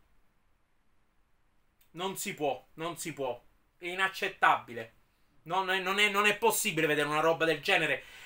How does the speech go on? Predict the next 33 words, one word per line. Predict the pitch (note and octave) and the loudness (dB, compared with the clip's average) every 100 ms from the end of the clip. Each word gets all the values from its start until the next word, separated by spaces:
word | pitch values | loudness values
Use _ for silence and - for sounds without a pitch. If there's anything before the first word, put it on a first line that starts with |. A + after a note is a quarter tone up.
| - | 0
e, | F3+ F3 - | 4 4 8
e, | F3 E3+ | 6 8
e, | F3 E3 | 4 6
e | F#3 | 2
pa-, | D#3+ F#3+ F#3 D3+ | 4 4 4 2
farla | - F#3 F3 | 4 8 10
passare | F3 E3+ F#3+ D#3+ | 8 6 2 0
liscia. | C#3+ B2 - - - _ - - - _ _ _ _ _ _ - _ | 0 -4 -6 -6 -14 _ -20 -20 -20 _ _ _ _ _ _ -16 _
Detto | G3+ A3+ - G#3+ | 2 2 2 0
questo, | G#3 G#3+ F3 - | 4 4 2 0
io, | G3+ | 2
come | F#3 F3 | 2 2
sempre, | G3+ F3+ E3+ | 2 2 2
io | |
vi | E3 | 2
ringrazio, | E3 E3+ E3+ D#3+ - | 0 6 6 6 2
vi | D#3 D3 | -4 -2
saluto | E3+ D#3+ E3 D3 C#3+ | 2 4 2 2 0
e | C#3 | 0
mi | D3+ | 4
raccomando, | D3+ D3 D#3+ C#3+ C#3+ C#3 C3 B2+ B2 - _ _ _ _ _ _ _ _ | 4 4 -2 0 2 2 0 -2 -2 -4 _ _ _ _ _ _ _ _
fatemi | - E3 C#3+ C3+ | -6 -4 -4 -8
sapere | C3 C3 B2+ | -10 -6 -2
la | B2+ | 0
vostra, | B2+ B2 D3 | 0 -2 -10
se | C#3+ | -6
l'avete | B2+ B2 B2 | -2 -2 -4
visto | B2+ B2+ - - | -8 -8 -10 -8
veramente | B2 A#2+ A#2 A#2 A2+ A#2+ | -4 -4 -4 -8 -10 -8
e | A2 | -8
sofferto | - D3+ - - B2+ A#2+ - | -8 -8 -8 -4 -4 -4 -8
come | A2+ A#2 | -8 -8
me | A#2 A2+ G#2+ | -6 -8 -10